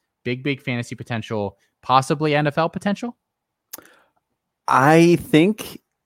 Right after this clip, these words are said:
Speaker 2: <sighs> so everything that I just said about Dorian Thompson-Robinson with, like, you know, they want the quarterback who's, you know, a dual threat now, who can provide a lot on his legs. I th-, I think the biggest thing holding McCall back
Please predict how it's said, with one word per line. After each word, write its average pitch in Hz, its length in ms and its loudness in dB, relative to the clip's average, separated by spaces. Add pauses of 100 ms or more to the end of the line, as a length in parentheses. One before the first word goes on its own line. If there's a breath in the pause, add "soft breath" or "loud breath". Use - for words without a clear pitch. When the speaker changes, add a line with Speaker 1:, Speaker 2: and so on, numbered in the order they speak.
(280)
Speaker 2:
<sighs> - 580 -10
so 127 300 4
everything 151 400 0
that 139 140 2
I 120 40 0
just 113 200 -8
said 110 100 -2
about 98 460 0 (320 soft breath)
Dorian 95 240 -4
Thompson-Robinson 90 800 -6
with, 87 140 -14
like, 90 200 -10
you 92 80 -8
know, 87 80 -4
they 87 120 -6
want 82 360 -8
the 85 420 0 (420 soft breath)
quarterback 110 720 4
who's, 98 520 -4
you 95 80 -4
know, 87 180 -2
a 87 40 -2
dual 113 240 -4
threat 110 320 2
now, 104 480 2
who 92 160 -10
can 87 220 -8
provide 95 260 0
a 90 60 0
lot 95 160 2
on 90 80 -2
his 87 160 -10
legs. 101 360 0 (1000 soft breath)
I 117 40 -6
th-, 107 220 -4
I 120 80 2
think 165 460 -2
the 120 80 4
biggest 131 580 2
thing 117 240 2
holding 107 460 0
McCall 98 440 2
back 92 380 -4